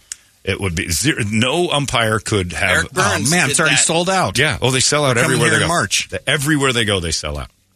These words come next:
Speaker 3: We need to get them in studio.
Speaker 1: Savannah Bananas are, uh,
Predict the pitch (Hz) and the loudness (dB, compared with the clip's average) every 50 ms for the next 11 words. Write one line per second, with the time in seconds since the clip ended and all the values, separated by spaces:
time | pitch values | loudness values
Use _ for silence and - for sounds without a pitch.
0 | _ _ _ - 123 117 98 92 92 98 92 - 92 85 85 - - 92 92 90 | _ _ _ -6 -4 -4 -4 -4 -4 -4 -4 -4 -4 -4 -4 -2 -2 -4 -4 -4
1 | 87 80 78 - - - 117 101 123 135 156 147 135 135 120 117 113 110 101 92 | -6 -8 -10 -10 -6 -4 0 0 2 2 2 0 0 0 0 0 0 0 0 -2
2 | - - 90 87 85 82 82 78 - _ _ _ _ _ _ _ _ _ _ _ | -2 0 0 0 0 0 -2 -4 -6 _ _ _ _ _ _ _ _ _ _ _
3 | _ 50 50 - - - - - - 95 | _ _ -14 -10 -8 -8 -8 -6 -6 -6